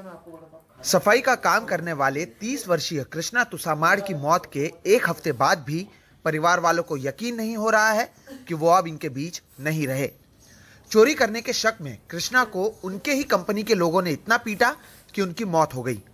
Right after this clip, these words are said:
पुलिस से मिली जानकारी के मुताबिक कृत्रिम गहने बनाने वाले कंपनी में कृष्णा सफाई का काम करते थे। सात मई को केवल चोरी करने के शक में कंपनी के लोगों ने उनकी पिटाई की। एक कुर्सी पर बांधकर उन्हें करीब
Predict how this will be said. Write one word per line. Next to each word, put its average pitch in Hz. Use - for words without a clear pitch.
पुलिस 262
से 285
मिली 233
जानकारी 185
के 185
मुताबिक 143
कृत्रिम 247
गहने 180
बनाने 170
वाले 156
कंपनी 170
में 170
कृष्णा 147
सफाई 165
का 160
काम 180
करते 214
थे। 208
सात 240
मई 240
को 247
केवल 208
चोरी 208
करने 214
के 196
शक 226
में 135
कंपनी 247
के 254
लोगों 180
ने 190
उनकी 185
पिटाई 143
की। 135
एक 247
कुर्सी 214
पर 247
बांधकर 180
उन्हें 233
करीब 202